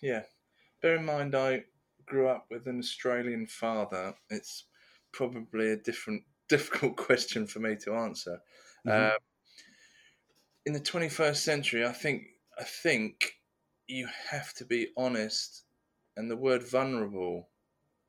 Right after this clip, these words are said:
Speaker 1: is actually quite a, a, a word that's being used a lot around at, at the moment. And I think, I think the, my use of that word in that "this Man" post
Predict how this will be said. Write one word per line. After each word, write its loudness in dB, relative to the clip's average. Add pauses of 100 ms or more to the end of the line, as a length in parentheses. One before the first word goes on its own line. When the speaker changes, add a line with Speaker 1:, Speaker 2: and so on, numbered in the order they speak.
Speaker 1:
is -4
actually -2 (840)
quite -2
a, 0 (340)
a, -2 (760)
a -6
word 2
that's -2
being 0
used -2
a 2
lot 2
around 2
at, 0 (280)
at -6
the -8
moment. 0
And 0
I 0
think, -4 (440)
I -16
think -4
the, -4 (160)
my 0
use -4
of -4
that 0
word 2
in -2
that -4
"this -2
Man" 0
post -2